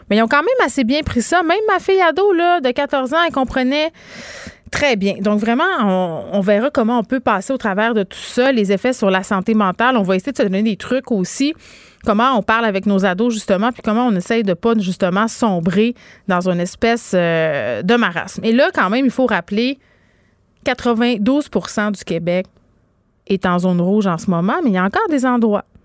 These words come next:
Il y a encore des endroits au Québec où il sera possible de célébrer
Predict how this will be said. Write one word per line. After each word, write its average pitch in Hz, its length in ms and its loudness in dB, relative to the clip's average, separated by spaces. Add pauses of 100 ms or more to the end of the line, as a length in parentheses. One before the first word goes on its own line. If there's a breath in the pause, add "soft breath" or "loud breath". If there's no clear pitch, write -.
(400)
Il 180 40 -2
y 175 40 0
a 175 40 2
encore 339 240 0
des 349 160 -2
endroits 330 380 0
au 285 80 0
Québec 254 440 0 (760 loud breath)
où 349 300 4 (340)
il 226 80 0
sera 277 300 0
possible 339 460 0
de 254 120 2
célébrer 254 840 0